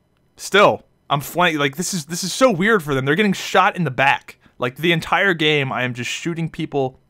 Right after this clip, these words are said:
in the back, knocking their shields down, just being that annoying pest to where they either have to look at me and put their backs to my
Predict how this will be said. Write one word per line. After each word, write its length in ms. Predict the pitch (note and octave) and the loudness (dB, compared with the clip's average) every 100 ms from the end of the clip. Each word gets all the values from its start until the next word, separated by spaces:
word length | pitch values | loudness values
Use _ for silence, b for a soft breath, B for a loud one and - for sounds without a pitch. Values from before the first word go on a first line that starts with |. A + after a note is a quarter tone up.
| _ | _
in 180 | C#3 D#3+ | -2 0
the 80 | D3+ | 2
back, 400 | C3+ B2+ A#2+ - b b | 4 4 4 -4 b b
knocking 340 | C#3+ D3+ D#3 | 2 2 4
their 80 | D#3 | 0
shields 420 | C3+ - C#3 C3 | -2 0 0 0
down, 360 | - C3+ B2+ B2 b b - | -2 0 0 -2 b b -8
just 320 | D#3 D#3+ C3 | -2 -2 0
being 300 | E3 G3 F#3 | 2 2 6
that 200 | D#3+ C3+ | 6 6
annoying 460 | C3+ C3+ D3+ D3+ | 2 0 0 0
pest 460 | C#3 - D3 - - _ | -4 -2 -2 -2 -14 _
to 100 | - | -6
where 380 | C3 C3+ C3 B2 b b - | 2 4 4 0 b b -4
they 80 | |
either 260 | D#3 D#3+ D#3 | -2 0 4
have 160 | E3 D#3+ | 4 4
to 80 | |
look 240 | E3+ D#3 D#3+ | 0 0 -2
at 80 | D3+ | -4
me 220 | D#3 F#3 | -2 0
and 120 | E3+ | -2
put 100 | - | -2
their 120 | C#3 | -2
backs 340 | C3 C#3 - - | 2 2 2 -4
to 80 | |
my 360 | C#3+ A#2+ A2+ G#2+ | -4 -4 -6 -10